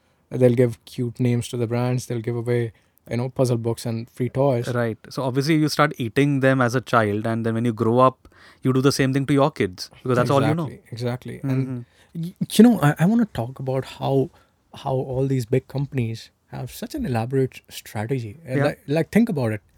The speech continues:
Speaker 1: What were your favorite cartoons when you, when you were a kid? What, what were you watching?
Speaker 2: I was watching Tom and Jerry, Bugs Bunny, stuff like that.
Speaker 1: What about superheroes?
Speaker 2: He-Man.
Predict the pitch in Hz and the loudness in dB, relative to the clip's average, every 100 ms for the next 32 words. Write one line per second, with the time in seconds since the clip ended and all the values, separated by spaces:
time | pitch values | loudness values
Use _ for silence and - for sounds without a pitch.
0 | _ _ _ _ _ 127 127 185 165 170 | _ _ _ _ _ -2 6 6 8 4
1 | 160 - 143 143 - 131 123 143 139 - | 4 4 4 2 0 -2 0 0 0 0
2 | 131 131 131 123 - 123 123 123 120 - | 2 4 2 0 -6 -4 -2 0 -2 -2
3 | 170 143 - _ _ - 123 - 123 123 | -4 -6 -14 _ _ -10 -10 -8 -8 -6
4 | 131 117 113 156 123 117 _ _ _ _ | -4 -4 -4 -8 -12 -20 _ _ _ _
5 | _ _ - 151 151 151 151 147 127 120 | _ _ -4 -2 0 0 0 -2 0 2
6 | 123 117 113 113 110 107 107 104 117 104 | 0 0 0 0 -2 0 -2 0 -2 -2
7 | 101 101 _ - 117 - 110 101 101 127 | -4 -10 _ -10 -8 -6 -6 -8 -6 0
8 | 139 135 131 143 127 127 151 131 107 _ | 2 2 0 -2 0 0 0 -2 -8 _
9 | _ _ _ _ _ _ - 160 147 151 | _ _ _ _ _ _ -2 2 4 2